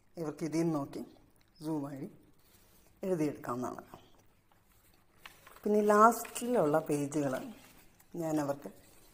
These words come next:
ഹോംവർക്കുകൾ അവർക്ക് നോട്ട് ചെയ്തിടാനും, ഏഹ്, എൻ്റെ മൊബൈലിൽ മെസ്സേജുകൾ വരുമ്പോൾ അതെനിക്ക്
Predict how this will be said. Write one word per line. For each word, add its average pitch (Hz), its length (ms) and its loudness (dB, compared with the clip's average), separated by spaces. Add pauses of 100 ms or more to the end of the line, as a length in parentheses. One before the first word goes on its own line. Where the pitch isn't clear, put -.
(540)
ഹോംവർക്കുകൾ 185 720 2
അവർക്ക് 139 340 -4
നോട്ട് 151 280 -2
ചെയ്തിടാനും, 123 540 -6 (880)
ഏഹ്, 143 360 -12 (100)
എൻ്റെ 147 220 -2
മൊബൈലിൽ 147 380 0
മെസ്സേജുകൾ 147 480 -2 (100)
വരുമ്പോൾ 131 320 -8 (640)
അതെനിക്ക് 156 380 0